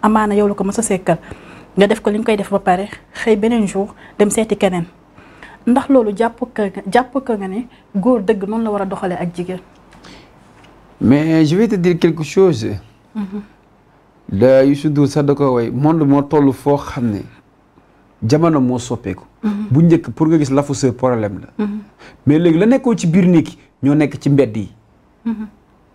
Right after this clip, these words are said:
Speaker 2: Léegi da ngay dugg kër ku néew kuy marié sax, mu jël fer yi koor ko si boppu lal bi.
Speaker 1: Mhm.
Speaker 2: Koor ko si coiffeuse bi. Ngan di fer yoo xam ne benn bu si nekk daal bu dalee sa bopp bi nga toj.
Speaker 1: Mhm.
Speaker 2: Te léegi sutura moo amatul, dañ naan xilmun wa sabrun. Sutura moo amatul, bàmmeelu biir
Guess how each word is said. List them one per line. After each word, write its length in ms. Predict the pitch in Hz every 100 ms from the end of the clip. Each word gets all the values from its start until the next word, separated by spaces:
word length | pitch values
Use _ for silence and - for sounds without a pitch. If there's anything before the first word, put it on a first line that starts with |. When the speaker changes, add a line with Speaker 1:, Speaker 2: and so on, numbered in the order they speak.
| _ - - -
Speaker 2:
Léegi 220 | 175 180
da 100 | 185
ngay 160 | 220 202
dugg 240 | 196 175
kër 200 | 208 185
ku 80 | 170
néew 200 | 190 196
kuy 160 | 202 190
marié 300 | 180 160 139
sax, 140 | 151 - - -
mu 100 | 165
jël 140 | 180 202
fer 220 | 202 165
yi 80 | 151
koor 160 | 165
ko 60 | 156
si 100 | 156
boppu 320 | 147 151 -
lal 180 | 139 110
bi. 100 | 104 - - -
Speaker 1:
Mhm. 280 | 220 220 220 - -
Speaker 2:
Koor 160 | 185
ko 80 | 180
si 140 | 180
coiffeuse 480 | 175 208 190 196 156
bi. 160 | 107 107 - _ _ -
Ngan 200 | 180 196
di 60 | 190
fer 180 | 202
yoo 80 | 190
xam 80 | 185
ne 40 | 165
benn 200 | 185 180
bu 80 | 175
si 60 |
nekk 160 | 185 175
daal 160 | 170
bu 80 | 165
dalee 160 | 170 165
sa 80 | 151
bopp 180 | 143
bi 60 | 123
nga 80 | 131
toj. 140 | 120 - _ 233
Speaker 1:
Mhm. 260 | 220 226 - _ _ _
Speaker 2:
Te 80 | 139
léegi 200 | 156 143
sutura 320 | - - 185
moo 140 | 139 135
amatul, 240 | 131 123
dañ 100 | 135
naan 120 | 147 139
xilmun 360 | 226 233 226
wa 100 | 180
sabrun. 440 | 175 151 135 120 - - - - -
Sutura 340 | - 233 175
moo 140 | 131 135
amatul, 300 | 139 139 117
bàmmeelu 440 | 139 190 196 175
biir 280 | 127 123